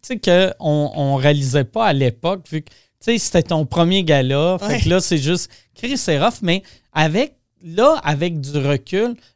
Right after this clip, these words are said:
Speaker 1: le monde qui était là ce soir-là, ça leur fait une crise de bonne histoire
Speaker 2: Ben oui,
Speaker 1: à raconter.
Speaker 2: complètement.
Speaker 1: Tu sais, parce que là, toi, tu sais, ça, ça fait trois ans ?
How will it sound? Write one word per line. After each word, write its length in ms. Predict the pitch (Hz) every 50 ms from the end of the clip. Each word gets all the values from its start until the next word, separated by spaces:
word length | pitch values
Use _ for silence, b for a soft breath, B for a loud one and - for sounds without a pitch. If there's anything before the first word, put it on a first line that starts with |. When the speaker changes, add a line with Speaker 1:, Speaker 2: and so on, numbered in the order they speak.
| b 160
Speaker 1:
le 140 | 165 175 175
monde 260 | 190 262 339 359 233
qui 120 | - 165
était 220 | 143 110 - 143 131
là 160 | 127 170 220
ce 180 | 202 - - -
soir-là, 540 | 165 139 131 123 120 123 127 139 160 190 226 _ _ _ _ _
ça 160 | _ - 160 151
leur 180 | 156 151 131
fait 140 | - - 247
une 140 | 247 214 151 -
crise 480 | - - 190 196 254 285 254 - -
de 80 | 143 143
bonne 280 | 131 123 143 143 143 139
histoire 480 | 120 - - - - 139 139 143 156
Speaker 2:
Ben 180 | 170 160 180 170 - - -
oui, 140 | 349 381 - -
Speaker 1:
à 120 | - 320
raconter. 640 | 302 - - 320 320 - 190 170 160 147 - 214 240
Speaker 2:
complètement. 180 | 277 277 320 427 440 -
Speaker 1:
Tu 40 | -
sais, 100 | - 302 247
parce 260 | - 226 185 - -
que 60 | 202
là, 180 | 196 240 277 285
toi, 420 | - - 208 196 208 233 254 262
tu 100 | - -
sais, 120 | - 233 220 214 -
ça, 200 | - - - 202
ça 160 | - 196 165
fait 300 | 131 - 175 170 160 156 143 139 139 -
trois 340 | - 170 170 170 165 156
ans ? 260 | 220 247 285 294 269